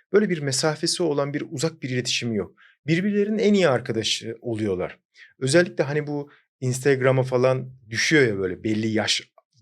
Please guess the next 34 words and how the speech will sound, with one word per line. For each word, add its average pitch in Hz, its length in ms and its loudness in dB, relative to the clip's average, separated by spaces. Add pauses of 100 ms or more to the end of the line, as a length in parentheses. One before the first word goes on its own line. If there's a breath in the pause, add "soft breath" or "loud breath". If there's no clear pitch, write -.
(140)
gelmiş 98 380 -4
işte - 160 -4
altmış - 360 -6
yetmiş - 280 -4
yaşlarına 107 420 -2
gelmiş 98 320 -2
ama 147 240 0 (280 loud breath)
çiftler 127 640 0
belli 123 260 4
arkadaş 127 520 -2
gibi 101 180 -8
olmuş. 95 260 -4
E 175 60 -2
çünkü 208 420 -4 (320 loud breath)
yaş 160 300 0
ilerlediği 170 480 0
zaman 113 240 0
aslında 131 640 -2 (320 soft breath)
bakın 127 400 -2 (180)
en 180 140 4
önemli 120 500 2
kalacak 139 420 0
şey 147 180 -4
ne 156 80 -2
kalıyor 107 340 -2
biliyor 98 160 -2
musunuz? 107 340 -10
Sevgi 135 600 0
ve 127 60 -4
iletişim. 120 480 -2 (220)
Hani 127 120 0
yaş 185 220 4
ilerlediği 165 420 -2
zaman 135 400 -4